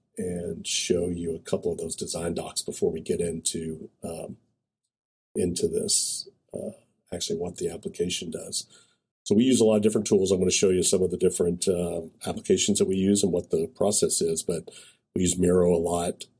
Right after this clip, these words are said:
Um, so what I'm gonna show you, this is getting at this idea of, uh, all the different features that are part of Avail are all part of a broader strategy. And the way we think about those is they each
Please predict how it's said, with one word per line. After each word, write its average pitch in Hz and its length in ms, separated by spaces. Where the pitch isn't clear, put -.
Um, 85 400
so - 220
what 107 180
I'm 107 60
gonna 101 160
show 98 240
you, 90 560
this 95 220
is 87 400
getting 90 280
at 82 160
this 85 220
idea 82 600
of, 82 640
uh, 82 340
all 98 220
the 87 100
different - 380
features 95 500
that 80 120
are - 60
part 95 280
of 78 100
Avail 90 360
are 87 140
all 95 300
part 110 160
of 107 80
a 82 40
broader 95 380
strategy. 90 540
And 80 100
the 80 40
way 82 120
we 80 120
think - 360
about - 300
those 78 520
is - 220
they - 220
each 208 520